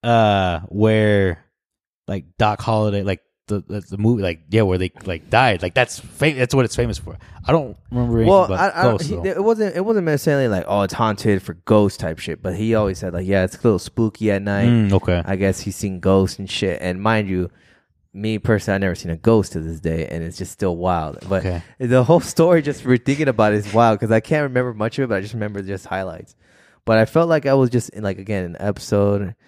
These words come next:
Speaker 2: This had to have been in October too, because I remember the Halloween was just being advertised.
Speaker 1: Okay.
Speaker 2: And it was just wild, dude. I was just like, "Holy shit!" Like, and then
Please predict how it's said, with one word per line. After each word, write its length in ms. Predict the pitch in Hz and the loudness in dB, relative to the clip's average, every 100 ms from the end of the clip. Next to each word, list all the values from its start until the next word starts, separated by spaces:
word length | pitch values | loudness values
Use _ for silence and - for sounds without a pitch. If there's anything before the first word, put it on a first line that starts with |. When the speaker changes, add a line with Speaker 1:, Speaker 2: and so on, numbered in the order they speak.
| _ _ _ _ _ | _ _ _ _ _
Speaker 2:
This 160 | 117 135 | 0 0
had 160 | 143 175 | 4 4
to 60 | |
have 60 | 139 | 4
been 120 | 117 | 2
in 80 | 95 | 0
October 420 | 82 - 107 90 | -8 -6 -6 -4
too, 240 | 82 - 98 | -8 -6 -4
because 280 | 85 - 87 | -4 -2 -2
I 40 | |
remember 320 | 87 98 98 | -2 -2 -2
the 180 | 87 80 | 0 -2
Halloween 520 | - 107 107 101 104 | 0 4 4 4 0
was 120 | 95 85 | 0 -2
just 140 | 82 | -2
being 200 | 90 85 | -2 -2
advertised. 680 | 85 85 78 - 82 - - _ _ _ _ | -2 -2 -2 -4 -6 -8 -14 _ _ _ _
Speaker 1:
Okay. 320 | - - - - | -20 -16 -16 -8
Speaker 2:
And 120 | 98 | 2
it 40 | 107 | 4
was 140 | 135 | 6
just 180 | 104 87 | 4 2
wild, 500 | 80 85 82 64 53 | 2 2 2 0 -4
dude. 200 | 76 80 | -6 -2
I 60 | |
was 120 | 87 80 | 0 -2
just 160 | 80 | -4
like, 140 | 78 69 | -6 -2
"Holy 320 | 107 90 82 | 0 0 -2
shit!" 340 | - 87 60 | -4 -6 -4
Like, 260 | 78 73 - - - - - - _ - | -6 -6 -8 -14 -18 -16 -18 -20 _ -2
and 100 | 95 | 0
then 400 | 95 92 90 | 0 -2 -8